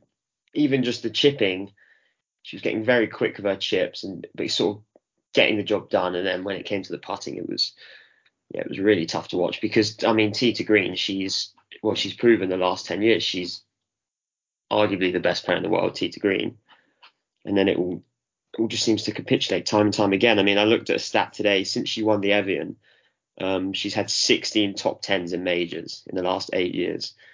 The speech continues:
with, I think it was eleven top fives without a win.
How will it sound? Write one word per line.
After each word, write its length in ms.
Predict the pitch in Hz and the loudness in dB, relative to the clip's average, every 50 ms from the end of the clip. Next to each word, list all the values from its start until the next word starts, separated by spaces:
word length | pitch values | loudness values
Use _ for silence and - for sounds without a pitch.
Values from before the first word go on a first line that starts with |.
| - _ _ _ _ | -20 _ _ _ _
with, 300 | 98 95 90 87 - - | 0 2 2 0 -6 -12
I 60 | - | -4
think 140 | - 117 107 | -2 0 0
it 60 | 98 | 2
was 100 | 85 90 | 2 2
eleven 360 | 101 95 101 98 90 95 87 85 | 4 6 6 6 6 4 0 0
top 220 | - - - - | -2 -4 -4 -4
fives 640 | - - 76 76 - 78 69 - - - - - - _ _ _ _ _ _ _ _ _ _ _ _ _ | -2 -2 -2 -2 -2 -4 -6 -8 -12 -14 -16 -16 -20 _ _ _ _ _ _ _ _ _ _ _ _ _
without 380 | 98 98 87 92 87 - - - | -2 0 2 2 2 2 0 -4
a 40 | |
win. 340 | 85 82 82 80 71 65 - | -4 -2 -2 -4 -4 -6 -10